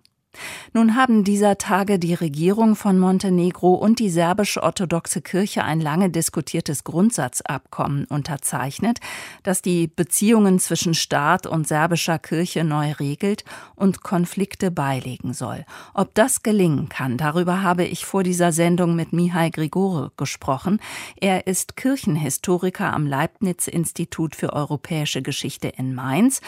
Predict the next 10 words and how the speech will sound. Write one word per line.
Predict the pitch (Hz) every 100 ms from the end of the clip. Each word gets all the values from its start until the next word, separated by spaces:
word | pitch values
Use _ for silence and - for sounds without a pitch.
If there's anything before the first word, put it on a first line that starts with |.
| - - -
und | 220 208 -
Experte | 165 - - 180 160 - 160
für | 143 - 147
die | 156 139
Geschichte | 160 - 170 - 165 147
der | 147 139
orthodoxen | 139 - 143 147 - 165 139
Kirchen | 135 135 - 131
in | - 156
Südosteuropa. | 135 - 135 - - 175 156 123 139 131